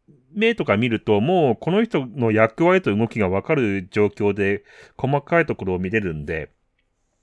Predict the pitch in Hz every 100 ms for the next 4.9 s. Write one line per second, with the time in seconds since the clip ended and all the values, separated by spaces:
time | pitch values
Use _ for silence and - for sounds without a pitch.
0 | _ _ - _ - 117 120 - 131 90
1 | 90 90 85 73 87 90 85 80 - _
2 | _ - _ - 175 202 220 214 233 214
3 | 113 - 180 190 185 185 185 180 170 180
4 | 196 185 120 92 82 - 85 85